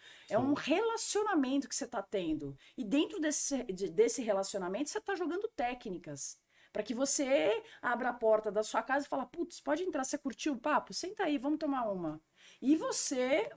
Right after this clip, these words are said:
Speaker 1: aí sim, fazer a venda. E não pura e simplesmente jogar aquela promoção,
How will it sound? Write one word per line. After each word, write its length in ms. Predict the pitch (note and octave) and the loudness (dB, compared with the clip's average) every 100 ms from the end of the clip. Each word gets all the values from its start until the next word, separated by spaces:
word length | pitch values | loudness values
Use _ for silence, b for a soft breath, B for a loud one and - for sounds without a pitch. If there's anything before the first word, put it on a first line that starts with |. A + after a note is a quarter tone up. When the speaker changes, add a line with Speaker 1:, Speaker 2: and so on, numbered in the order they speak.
| - | -6
Speaker 1:
aí 400 | B3 A#3 B3+ F4+ | 0 2 2 2
sim, 380 | - - E4+ G#4+ | 2 2 0 -2
fazer 260 | G#4+ F4+ | -6 -2
a 80 | F4 | 0
venda. 400 | A#3+ F#3+ D#3+ D3 | 0 -2 -2 -2
E 60 | E3 | -2
não 160 | C4 | -2
pura 200 | E4+ F#4 | 2 2
e 20 | |
simplesmente 640 | F#4 E4+ D#4 B3+ B3 D4+ D#4+ | 4 2 -2 -4 -4 -6 -4
jogar 260 | E4 B3+ | -4 -2
aquela 240 | B3 B3+ A#3+ | -2 -2 -2
promoção, 840 | B3+ C4 A#3 - G#3+ A#3+ A#3 G3 | -2 -6 -4 -4 -2 -2 -2 -2